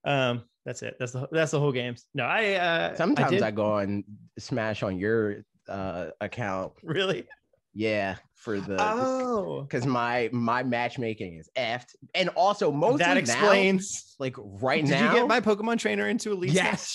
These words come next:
Speaker 1: Smash?
Speaker 2: Yep. And Min Min. Um, but you don't have Min Min, so it
Speaker 1: Uh,
Speaker 2: doesn't show up.
Speaker 1: oh, yeah,
Speaker 2: Um,
Speaker 1: yeah, yeah.
Speaker 2: yeah. <laughs> Um,
Speaker 1: I was
Speaker 2: yeah, I did
Speaker 1: confused. I was like, 'cause I was
Speaker 2: How
Speaker 1: like,
Speaker 2: did
Speaker 1: "You
Speaker 2: I
Speaker 1: know what?
Speaker 2: get
Speaker 1: Maybe
Speaker 2: him?
Speaker 1: I'll go play online." And I was like, "Oh, that's weird that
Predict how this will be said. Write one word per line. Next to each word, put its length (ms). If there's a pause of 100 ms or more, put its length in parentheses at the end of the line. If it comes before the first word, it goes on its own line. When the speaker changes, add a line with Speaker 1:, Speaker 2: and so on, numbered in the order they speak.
(120)
Speaker 1:
Smash? 120
Speaker 2:
Yep. 240 (100)
And 280
Min 180
Min. 180 (320)
Um, 500
but 120
you 60
don't 120
have 120
Min 220
Min, 180
so 120
it 60
Speaker 1:
Uh, 40
Speaker 2:
doesn't 180
show 160
up. 60
Speaker 1:
oh, 400
yeah, 560
Speaker 2:
Um, 260 (100)
Speaker 1:
yeah, 280 (100)
yeah. 120 (100)
Speaker 2:
yeah. 220 (680)
<laughs> 0
Um, 680 (320)
Speaker 1:
I 80
was 100
Speaker 2:
yeah, 80
I 140
did 100
Speaker 1:
confused. 440
I 120
was 200
like, 340 (240)
'cause 180
I 100
was 160
Speaker 2:
How 60
Speaker 1:
like, 80
Speaker 2:
did 60
Speaker 1:
"You 60
Speaker 2:
I 20
Speaker 1:
know 80
what? 80
Speaker 2:
get 80
Speaker 1:
Maybe 180
Speaker 2:
him? 60
Speaker 1:
I'll 60
go 160
play 300
online." 420
And 80
I 80
was 160
like, 160 (320)
"Oh, 80
that's 540
weird 520
that 240